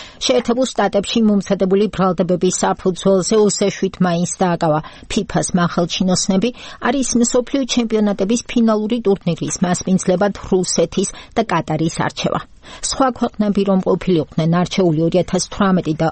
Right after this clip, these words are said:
ორი ათას ოცდაორი წლების ჩემპიონატების მასპინძლებად, ჩემი აზრით, დღეს ეს პრობლემები არ გვექნებოდაო, გამოაცხადა ბლატერმა დღეს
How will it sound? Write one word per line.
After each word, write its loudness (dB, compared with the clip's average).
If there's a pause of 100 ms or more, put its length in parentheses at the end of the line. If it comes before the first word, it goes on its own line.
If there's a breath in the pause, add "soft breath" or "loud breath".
(100)
ორი 2
ათას -2
ოცდაორი 2
წლების 0 (280 loud breath)
ჩემპიონატების 0
მასპინძლებად, 0 (240 loud breath)
ჩემი 2
აზრით, -4
დღეს -2
ეს -4
პრობლემები 0
არ 0
გვექნებოდაო, 0 (240 loud breath)
გამოაცხადა 0 (180)
ბლატერმა 0
დღეს -2